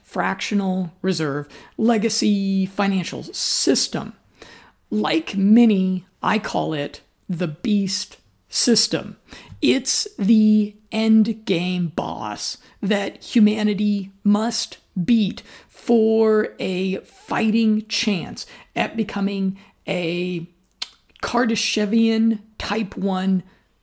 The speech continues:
civilization. And while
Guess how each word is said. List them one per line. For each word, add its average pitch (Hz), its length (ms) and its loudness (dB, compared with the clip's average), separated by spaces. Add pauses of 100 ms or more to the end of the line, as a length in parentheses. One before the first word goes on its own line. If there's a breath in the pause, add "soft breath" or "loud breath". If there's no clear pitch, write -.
(120)
civilization. 190 1080 0 (720 loud breath)
And 226 600 2 (140)
while 185 680 0